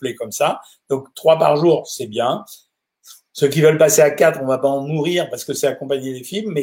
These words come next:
la bonne ration, c'est trois par jour. Et pour ceux qui sont abonnés à Savoir Maigrir ou qui veulent suivre des régimes, en général, on conseille d'en prendre deux par jour, d'essayer de les varier le plus souvent possible. Je vous rappelle quand même que pour la consigne, j'arrêterai jamais de le dire, des cinq fruits et légumes par jour.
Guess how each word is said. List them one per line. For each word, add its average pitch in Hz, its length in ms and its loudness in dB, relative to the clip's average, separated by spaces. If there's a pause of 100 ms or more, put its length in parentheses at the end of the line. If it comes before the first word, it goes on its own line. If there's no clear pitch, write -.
(160)
la 160 100 -2
bonne 180 160 2
ration, 156 380 -4
c'est 131 220 -10
trois 151 220 2
par 123 200 -2
jour. 170 400 -2 (240)
Et 160 340 -2
pour - 180 -6
ceux 202 200 4
qui 165 160 -10
sont 160 360 -4
abonnés 139 320 -2
à 135 60 2
Savoir 123 320 -4
Maigrir 135 440 0 (320)
ou 131 100 -10
qui 135 200 -12
veulent 175 320 2
suivre 147 440 -4
des 123 120 -2
régimes, 120 360 -4 (140)
en 127 100 -2
général, 131 360 0
on 120 120 -8
conseille 127 340 -6
d'en 113 180 -4
prendre 123 340 -4
deux 127 160 0
par 104 240 -4
jour, 151 260 2 (320)
d'essayer 208 320 2
de 190 60 -2
les 185 100 4
varier 143 360 4
le 160 160 0
plus 160 140 -6
souvent 135 280 -4
possible. 160 360 -8
Je 170 60 -12
vous 156 60 0
rappelle 190 260 2
quand 170 140 0
même 165 220 -2
que 143 200 2 (220)
pour 139 100 0
la 151 120 4
consigne, 165 420 -6
j'arrêterai 131 340 0
jamais 156 220 2
de 147 60 -8
le 147 100 0
dire, 151 240 0
des 131 80 -8
cinq 156 280 -6
fruits 147 120 -6
et 139 40 0
légumes 135 280 -4
par 117 220 -2
jour. 139 340 0